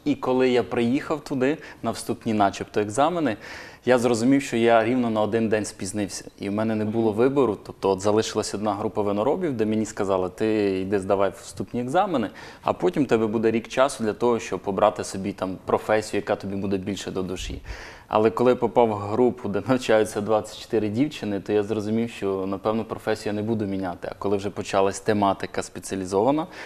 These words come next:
тобто виноробство, так, воно складне, тому що виноробство, для розуміння — це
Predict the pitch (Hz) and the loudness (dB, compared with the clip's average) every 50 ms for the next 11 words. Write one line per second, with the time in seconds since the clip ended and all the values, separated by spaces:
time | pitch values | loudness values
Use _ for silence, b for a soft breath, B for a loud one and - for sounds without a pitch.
0 | B B - 107 92 - - 98 101 98 98 98 107 127 135 - - - 165 170 | B B -6 -6 -4 -4 -4 -2 0 0 4 4 4 4 4 2 -2 -2 -2 -2
1 | - B B B B _ - 107 95 - - - 98 104 110 - - - 107 101 | -2 B B B B _ 4 4 4 4 2 -2 -2 0 0 -2 -2 0 2 2
2 | 95 90 98 95 104 - - 104 101 101 - - - 95 98 98 101 107 113 113 | 2 2 0 0 0 -2 -2 -4 -4 -4 -4 -6 -6 -4 0 2 4 4 4 2
3 | - - 92 87 92 95 101 101 104 98 95 101 98 101 95 87 87 90 - - | 0 -4 -6 -6 -2 2 2 4 4 2 0 -2 -2 -2 -2 -4 -6 -8 -8 -2
4 | 101 95 92 - | 0 0 0 0